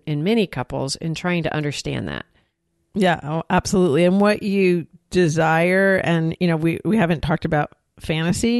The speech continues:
Speaker 2: yet, but that's another whole area that's really a wonderful gold mine for couples to talk about, what their fantasies are, whether it's something that they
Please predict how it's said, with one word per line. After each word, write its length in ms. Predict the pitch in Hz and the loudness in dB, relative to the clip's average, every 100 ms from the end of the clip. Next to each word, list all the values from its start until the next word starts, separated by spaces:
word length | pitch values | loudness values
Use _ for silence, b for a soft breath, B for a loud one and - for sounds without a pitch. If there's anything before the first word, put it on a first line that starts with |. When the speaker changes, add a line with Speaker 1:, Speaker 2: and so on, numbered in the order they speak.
| 262 | 0
Speaker 2:
yet, 240 | 269 294 480 - - | 2 2 0 -4 0
but 380 | 185 165 - b b b | 2 2 0 b b b
that's 200 | 156 151 | -2 0
another 360 | 160 160 156 151 | 0 0 0 0
whole 280 | 185 170 - | 2 2 2
area 440 | 160 160 160 170 170 | 0 2 2 2 2
that's 300 | 156 - - | 0 -2 -8
really 440 | 143 147 156 156 - | -4 0 0 0 -2
a 60 | |
wonderful 960 | 143 147 151 160 156 151 151 151 151 - - - | -4 -2 -2 -2 0 0 2 0 -2 -6 -12 -2
gold 320 | 170 170 165 | 2 2 2
mine 380 | 202 226 269 403 - - | 0 0 -4 -6 -10 -10
for 140 | - 208 | -6 -2
couples 460 | 208 - 226 202 | -2 0 0 0
to 120 | - | -4
talk 280 | 240 226 185 | -2 0 0
about, 380 | 247 294 311 - | -4 -4 -4 -2
what 240 | 196 170 | -2 0
their 120 | 180 170 | 0 -2
fantasies 600 | - 175 175 - 208 185 | -2 -2 0 0 0 2
are, 160 | 180 | 2
whether 280 | 180 170 165 | 2 0 0
it's 300 | 156 - - - _ - | -2 -6 -12 -16 _ -8
something 420 | - 165 180 170 | -4 -2 -2 -2
that 140 | 165 160 | -2 -2
they 200 | 139 | -4